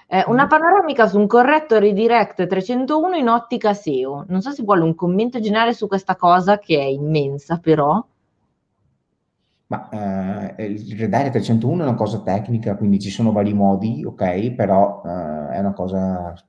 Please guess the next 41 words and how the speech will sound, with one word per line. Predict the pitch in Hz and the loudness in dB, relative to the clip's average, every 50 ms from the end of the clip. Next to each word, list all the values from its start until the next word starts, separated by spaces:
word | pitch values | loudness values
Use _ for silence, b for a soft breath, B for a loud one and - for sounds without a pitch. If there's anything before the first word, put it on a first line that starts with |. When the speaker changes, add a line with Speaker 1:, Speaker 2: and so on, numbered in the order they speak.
| _ _ | _ _
Speaker 2:
specificatamente | - - - - 101 98 - 98 95 101 95 101 95 92 90 90 92 92 92 85 | -16 -12 -10 -8 -6 -6 -4 -4 -4 -4 -4 -4 -4 -4 -4 -4 -4 -4 -6 -6
tecnica, | - 87 87 95 95 - 92 85 - 90 85 85 | -4 -4 -4 -4 -4 -8 -10 -8 -6 -6 -6 -6
ecco. | 87 - - - 85 - _ _ _ _ _ _ _ _ _ _ _ - - | -6 -8 -14 -20 -20 -20 _ _ _ _ _ _ _ _ _ _ _ -14 -4
Speaker 1:
Eh. | 170 | 0
Speaker 2:
L'ideale | 143 113 101 123 113 104 101 104 117 147 160 | 2 4 6 6 6 6 6 6 6 6 6
è | 143 | 4
farlo | 117 - 85 85 92 90 | 4 0 -2 -2 -2 -2
lato | 87 85 - 98 | -4 -6 -8 -8
server | - - 101 101 104 104 101 101 92 | -6 -2 -2 0 0 0 -2 -4 -4
piuttosto | 92 92 - 98 95 - - 98 | -6 -6 -6 -6 -6 -6 -8 -6
che | - 98 95 95 95 95 | -4 -2 -2 -2 -2 -4
il | 117 107 | -4 -4
redirect | 101 95 95 98 98 98 98 98 | -2 0 2 2 2 2 0 0
dei | 92 101 101 | 0 -2 -2
poveri | 98 104 101 101 101 101 101 98 101 101 98 - - - | 0 2 2 2 4 2 2 2 0 0 -2 -6 -6 -4
lato | 101 98 92 - 101 | -4 -4 -2 -4 -6
H | 95 - 98 | -8 -8 -6
T | - 95 | -6 -4
M | 92 95 | -2 -2
L. | 95 92 92 92 95 92 87 - - _ _ _ | 0 -2 -2 -2 -4 -6 -8 -10 -16 _ _ _
Non | - 113 104 | -8 -8 -6
so | 107 | -6
se | 104 110 | -6 -6
si, | 113 - - 107 98 - | -8 -8 -8 -10 -10 -8
se | - - 104 98 | -6 -6 -6 -4
ti | - 107 | -4 -4
riferivi | 98 101 101 - 113 98 98 98 98 104 104 104 104 104 B B B B _ - | -4 -4 -4 -4 -2 0 0 2 2 2 0 -2 -4 -8 B B B B _ -2
a | 101 101 95 95 | 0 0 0 0
questa | 95 98 98 - 104 | -2 -6 -8 -8 -8
cosa | 98 101 98 95 98 | -6 -4 -4 -4 -4
qua. | - 101 98 92 95 - - _ _ _ _ _ _ _ | -2 -2 -2 -2 -4 -8 -16 _ _ _ _ _ _ _
Speaker 1:
Sì, | _ - 233 | _ -2 0
Federico, | 185 196 185 196 196 220 190 190 | 2 4 4 6 6 4 4 2
se | 165 185 | 0 2
vuoi | 175 196 208 | 2 2 2
specificare | 208 220 202 214 208 190 202 208 214 214 220 220 | 0 -2 -4 -4 -4 -4 -2 -2 -2 -2 -2 -2
siamo, | - 202 175 170 165 165 160 160 156 156 156 151 | -4 -4 -4 -2 -2 -2 -2 -2 -2 -2 -4 -4
siamo | 151 - 156 156 151 | -6 -6 -6 -6 -6
più | 151 156 156 | -8 -8 -8
che | 165 165 | -8 -6
felici. | - 147 127 131 131 131 - - 214 | -4 -4 -4 -4 -6 -8 -6 -6 -8